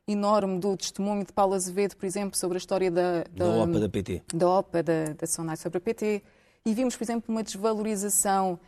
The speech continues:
Speaker 1: enorme da, de uma prova que me parecia ser uma prova bastante interessante que está no processo, que era uma nota que estava anexa a uma conta de Carlos Santos
Speaker 2: Na
Speaker 1: Silva, na
Speaker 2: Suíça.
Speaker 1: Suíça,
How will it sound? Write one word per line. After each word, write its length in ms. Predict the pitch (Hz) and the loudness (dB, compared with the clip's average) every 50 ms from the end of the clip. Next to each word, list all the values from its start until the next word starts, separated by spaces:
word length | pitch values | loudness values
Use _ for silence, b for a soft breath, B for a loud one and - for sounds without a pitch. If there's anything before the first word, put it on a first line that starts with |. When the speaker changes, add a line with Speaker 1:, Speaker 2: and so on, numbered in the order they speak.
| b b b b _ | b b b b _
Speaker 1:
enorme 680 | - 208 202 196 196 202 202 196 196 175 165 165 160 147 | -4 -2 0 0 2 2 4 4 2 2 0 0 -2 -4
da, 800 | 156 143 180 185 185 180 175 175 175 175 175 175 175 170 175 160 | 0 2 4 6 6 6 6 6 4 4 2 2 0 0 -2 -2
de 80 | 165 190 | -2 0
uma 140 | 196 202 | 0 -2
prova 420 | 185 - - 202 220 214 175 180 175 | -2 2 2 4 4 4 2 -2 -2
que 120 | - - | -2 -2
me 80 | 185 180 | -4 -2
parecia 280 | - 196 175 - - | -2 -4 -4 -4 -4
ser 160 | 196 - 208 190 | -4 -2 -2 -2
uma 140 | 190 190 | -2 -4
prova 500 | 180 - - 190 190 170 160 175 170 165 170 | -2 0 2 4 4 4 2 0 0 -2 -4
bastante 440 | 165 185 190 - - 240 240 220 - | -6 -6 -6 -4 -2 -2 -2 0 -2
interessante 460 | 190 175 - - - - 180 180 180 | -4 -4 -2 -2 -2 0 -2 -2 -2
que 80 | - - | -4 -6
está 180 | - - 170 | -6 -4 -4
no 120 | 170 170 160 | -4 -4 -6
processo, 440 | - - - - 175 175 175 - - | -6 -6 -2 0 2 2 2 0 -2
que 120 | - 175 | 0 0
era 160 | 165 170 170 | 2 2 2
uma 240 | 175 180 190 196 180 | 0 -2 -2 -2 -2
nota 420 | 175 175 185 185 180 - - 165 | 0 0 0 -2 -2 -2 -2 -2
que 80 | 165 - | -2 -2
estava 500 | - - 175 170 165 156 160 147 147 151 b b b b b b b b | -4 -2 0 0 0 -2 -6 -8 -8 -10 b b b b b b b b
anexa 480 | - 175 175 196 202 180 - - - 180 | -2 -2 0 0 -2 -2 -2 -2 0 0
a 40 | |
uma 160 | 175 180 175 170 | -2 -2 -2 -4
conta 500 | 175 - - 196 196 196 190 - 175 160 | -6 -4 -2 -2 -2 -2 -2 -2 -2 0
de 180 | 160 170 170 | 2 2 2
Carlos 280 | 170 - 185 180 175 - | 2 0 -4 -4 -4 -6
Santos 260 | - 180 185 - - | -6 -6 -6 -4 -4
Speaker 2:
Na 100 | 196 196 | -2 -2
Speaker 1:
Silva, 200 | 147 - - 208 | 0 2 2 2
na 80 | 175 175 | 2 2
Speaker 2:
Suíça. 80 | - | 0
Speaker 1:
Suíça, 480 | - - 170 160 - - 180 180 190 | 2 2 2 2 2 0 -2 -4 -4